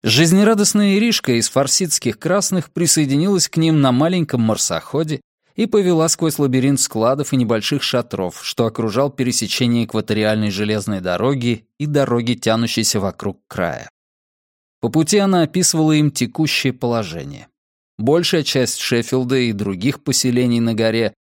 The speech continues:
уже находилась во власти марсианских революционеров. Но космический лифт и территория вокруг его комплекса — нет,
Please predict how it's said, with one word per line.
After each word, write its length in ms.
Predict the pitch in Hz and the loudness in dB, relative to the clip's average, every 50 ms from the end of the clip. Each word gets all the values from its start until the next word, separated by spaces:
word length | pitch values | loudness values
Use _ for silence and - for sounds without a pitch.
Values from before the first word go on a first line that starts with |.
| _ | _
уже 300 | - 131 131 120 151 180 | -2 -2 2 2 2 2
находилась 580 | 185 175 156 - 147 139 127 147 156 156 143 - | 2 2 2 2 0 2 2 0 0 0 0 0
во 140 | 127 117 107 | 0 0 0
власти 340 | 101 113 131 131 - - 117 | 0 0 0 0 -2 -2 0
марсианских 720 | 117 117 110 - - 120 110 113 113 - - 110 101 - | 0 0 0 -2 -2 -2 0 0 -2 -2 -4 -6 -6 -4
революционеров. 1040 | 107 104 98 101 101 101 95 - - 101 98 95 95 92 90 - - - - - - _ _ _ _ _ _ _ _ _ _ _ _ _ _ - | -4 -4 -2 -2 -2 -2 -4 -4 -4 -2 -2 -2 -4 -6 -8 -8 -12 -14 -16 -20 -20 _ _ _ _ _ _ _ _ _ _ _ _ _ _ 0
Но 320 | 110 127 139 151 165 175 | 2 4 4 4 4 4
космический 680 | - 185 180 - - 180 185 151 - - - 151 143 | 2 2 2 2 2 2 2 0 0 0 0 0 0
лифт 340 | 139 143 170 190 151 - - | 2 2 0 0 -2 -4 -6
и 80 | 107 - | -4 -2
территория 600 | - 120 131 135 127 - 165 160 143 127 113 98 | 0 0 0 0 0 0 0 2 2 2 2 0
вокруг 520 | 87 87 101 104 - - 143 139 - - | -2 -2 -4 -4 -2 -4 -4 -4 -2 -2
его 180 | 120 110 113 110 | 0 0 -2 -2
комплекса — 680 | - - 98 98 - 92 85 85 - - - 78 - - _ _ _ _ | -2 -2 -2 -2 -4 -6 -8 -4 -4 -4 -4 -4 -8 -14 _ _ _ _
нет, 560 | 123 131 139 131 117 - - - - - - | 0 2 2 2 0 -2 -6 -12 -18 -18 -20